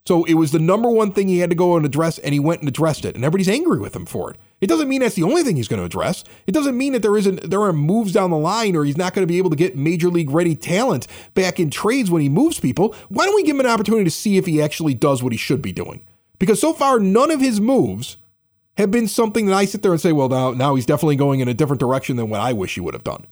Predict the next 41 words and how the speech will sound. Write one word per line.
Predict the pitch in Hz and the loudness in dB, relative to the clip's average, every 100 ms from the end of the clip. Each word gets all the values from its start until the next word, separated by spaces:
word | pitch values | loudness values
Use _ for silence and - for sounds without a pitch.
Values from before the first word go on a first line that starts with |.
| _ _ _ _ | _ _ _ _
I | - 220 | -2 2
look | 302 254 247 | 2 2 2
at | 208 | -2
what | 180 190 | 2 2
has | 160 | 2
happened | 170 170 185 196 | -2 -2 0 0
in | 143 | 0
Major | 139 175 185 | 0 0 0
League | 175 170 143 | 0 0 0
Baseball | 139 139 156 135 | 0 0 0 0
free | 127 147 143 | 0 0 0
agency | 131 127 - 123 | 0 -2 -2 -2
to | 110 | -2
this | 113 127 | -4 -6
point, | - - - - _ _ - | -8 -10 -10 -18 _ _ -4
and | 131 | -2
what | 135 | 2
I | 139 220 | 2 2
see | 285 - 123 87 69 _ _ _ | 0 -2 -4 -4 -8 _ _ _
is | - 131 | -2 0
the | 151 | 2
White | 160 220 | 2 2
Sox | 208 160 - | 0 0 0
saying, | 160 143 131 | 2 2 0
"We | 156 220 | 0 0
have | 180 175 165 | 2 0 0
some | 175 151 | -2 0
things | 156 139 | 0 0
we | 135 | 0
need | 143 | 2
to | 143 | 2
address | 123 143 139 | 2 2 0
immediately | 120 117 135 175 175 175 | 0 0 0 0 0 0
before | 135 - 143 | 0 0 0
we | 139 | 2
move | 131 131 | 2 2
on | 131 135 | 0 0
to | 135 | -2
the | 110 | -2
next | 123 139 | -4 -4
layer | 120 113 120 151 185 | -4 -2 0 2 0